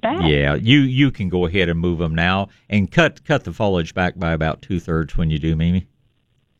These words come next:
Speaker 1: Okay,
Speaker 2: And keep 'em
Speaker 1: two-thirds.
Speaker 2: on the dry side. They need to go dormant so that they can, uh, come back and bloom again in the spring.
Speaker 1: Right, and same with, uh, I have rain lilies, too. They're just in little old pots just sitting around. I wanna put them in a bed.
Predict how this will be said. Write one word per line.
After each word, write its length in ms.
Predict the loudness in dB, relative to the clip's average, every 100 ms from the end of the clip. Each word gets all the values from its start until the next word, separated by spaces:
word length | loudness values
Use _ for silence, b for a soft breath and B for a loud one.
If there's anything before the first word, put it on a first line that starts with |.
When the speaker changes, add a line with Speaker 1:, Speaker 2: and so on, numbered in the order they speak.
| _
Speaker 1:
Okay, 420 | -10 -10 -12 -10 -6
Speaker 2:
And 120 | -4
keep 200 | -2 0
'em 60 | 0
Speaker 1:
two-thirds. 60 | 2
Speaker 2:
on 120 | 2
the 100 | 2
dry 220 | 0 -2
side. 300 | -4 -6 -2
They 100 | 0
need 240 | 2 2 0
to 80 |
go 140 | 0 0
dormant 480 | 0 0 -2 -6 -4
so 160 | -2
that 160 | 0 -2
they 140 | -2 -4
can, 280 | -2 -2 -2
uh, 80 | -2
come 180 | -2
back 220 | -2 -2 -4
and 80 | -4
bloom 200 | -2 -2
again 240 | -2 -4
in 80 | -4
the 80 | -6
spring. 400 | -8 -8 -10 -16 _ _ _ -10 -6
Speaker 1:
Right, 280 | -4 -4 -2
and 140 | -4 -2
same 380 | 0 2 2 0
with, 260 | -4 -4 -2
uh, 240 | -2 -2 -4
I 180 | -4
have 140 | -4 -4
rain 420 | -2 0 0 0
lilies, 400 | 0 0 0 -2 -2
too. 240 | 0 2 2
They're 240 | 2 0 0
just 220 | -2 -2 -4
in 180 | -2
little 280 | 0 0 0
old 240 | 0 -2 -4
pots 420 | -6 -6 -6 -12 -6
just 180 | -4 -4 -2
sitting 300 | -2 -2 -6
around. 420 | -4 -2 -2 -4
I 80 | -4
wanna 240 | -4 -4
put 260 | -4 -6 -4
them 220 | -4 0
in 160 | 0 0
a 60 |
bed. 520 | 0 0 -2 -4 -8